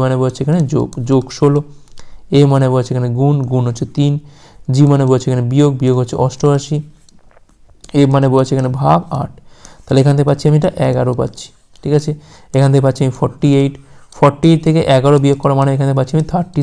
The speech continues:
সেভেন। এই থার্টি সেভেন আর সামনে থার্টি সেভেন যোগ করলে কত পাচ্ছি আমি এখান থেকে? সেভেন্টি ফোর। সেভেন্টি ফোর হচ্ছে আমার এখানে অ্যান্সার। নেক্সট চলো, কেজিটিওর সাথে বলছে এখানে এইচডি কিউর একটা সম্পর্ক রয়েছে, তেমনি এর সাথে একটা সম্পর্ক থাকলে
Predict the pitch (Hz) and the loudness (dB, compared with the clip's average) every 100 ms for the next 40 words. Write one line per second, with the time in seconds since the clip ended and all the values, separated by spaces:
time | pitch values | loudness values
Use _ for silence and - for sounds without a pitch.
0 | - 143 143 143 143 - - - - 156 | -2 0 0 -2 -8 -20 -20 -20 -2 0
1 | 160 170 170 175 180 226 - - - - | 2 4 2 2 0 -2 -8 -10 -8 -6
2 | - 151 147 135 135 135 135 - 147 151 | 0 2 2 0 0 0 -2 2 2 2
3 | 170 170 175 160 139 123 - 143 143 139 | 0 0 0 2 0 -2 -4 -2 -2 -2
4 | 151 - 139 139 - - - - _ - | -6 -2 0 0 -4 -20 -20 -20 _ 0
5 | 147 147 147 - 139 131 120 139 127 131 | 2 2 2 0 0 0 -2 -4 -2 -2
6 | 151 - - - 160 - - - - - | -4 -4 -8 -10 -14 -16 -20 -20 -20 -16
7 | - 156 175 - 180 190 196 - _ _ | 0 2 2 2 2 2 -2 -12 _ _
8 | - - _ - 170 180 180 196 190 185 | -20 -20 _ 4 6 6 4 4 4 2
9 | 180 175 165 165 175 180 143 156 147 165 | 2 2 2 2 0 0 2 2 2 0
10 | 156 151 151 151 151 139 135 131 139 135 | 2 2 4 2 0 -2 0 0 0 0
11 | 147 131 135 190 - - - - 135 - | 0 0 0 0 -4 -18 -16 -4 -4 0
12 | 139 135 143 135 139 139 135 | 0 0 0 0 2 0 0